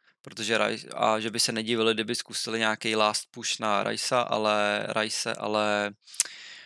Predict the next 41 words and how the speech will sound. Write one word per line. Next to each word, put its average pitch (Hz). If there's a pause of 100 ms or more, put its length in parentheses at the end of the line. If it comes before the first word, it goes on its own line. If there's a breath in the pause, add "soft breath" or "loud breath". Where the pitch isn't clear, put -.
(160 loud breath)
za 113
mě 120
jako 120
Rice 117
je 123
ne-, 98
nereálnej, 120
West 110
Ham 110
podle 110
mě 107
má 110
úplně 113
stejnou 113
pozici, 113
jako 110
má 110
Dortmund 110
s 101
Haalandem 101 (260)
a 101
sto -
mega 101
za 98
Rice 104
je 101
nesmysl. 107 (880 loud breath)
A 107
to 110
vůbec. 117
A 113
ten 120
Tchouameni, 120 (120)
prej, 117
že 120
se 123
jedná 117
s -
jeho 113
jakoby 113
zástupci. 127